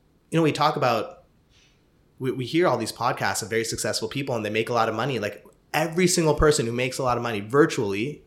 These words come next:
um, who you would respect, what are they doing with it? Like, whoever's listening, I, they're probably giving it away.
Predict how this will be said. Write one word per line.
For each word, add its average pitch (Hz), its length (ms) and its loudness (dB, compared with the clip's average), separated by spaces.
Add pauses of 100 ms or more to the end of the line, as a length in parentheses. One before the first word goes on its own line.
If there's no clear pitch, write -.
(100)
um, 101 340 -6
who 139 100 -6
you 127 140 -4
would 120 100 0
respect, 117 400 0
what 120 180 0
are 135 60 2
they 123 160 0
doing 110 240 -4
with 98 160 -12
it? 85 240 -14 (360)
Like, 110 120 -6
whoever's 113 280 -2
listening, 110 300 -4
I, 101 200 -6 (120)
they're 123 120 0
probably 127 680 2
giving 110 260 0
it 104 100 -2
away. 95 340 -4